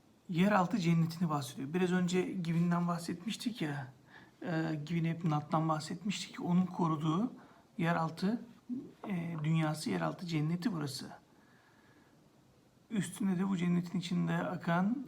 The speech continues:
e, içinde sıvırı olan çok büyük bir böyle havuz gibi, kase gibi bir şeyden bahsediyor.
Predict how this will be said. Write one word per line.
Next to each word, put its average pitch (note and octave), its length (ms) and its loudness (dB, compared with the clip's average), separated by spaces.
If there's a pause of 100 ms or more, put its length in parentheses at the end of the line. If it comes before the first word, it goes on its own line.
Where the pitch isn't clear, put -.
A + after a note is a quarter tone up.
e, F3 160 0
içinde F3 320 -2
sıvırı E3+ 400 -2
olan D#3+ 280 0
çok F3+ 360 -6
büyük - 280 -4
bir F#3+ 100 2 (600)
böyle - 140 -6
havuz E3 280 -2
gibi, E3+ 180 -4
kase D#3 360 -2
gibi F3+ 160 0
bir F#3+ 60 -4
şeyden E3 840 0
bahsediyor. D3 520 -2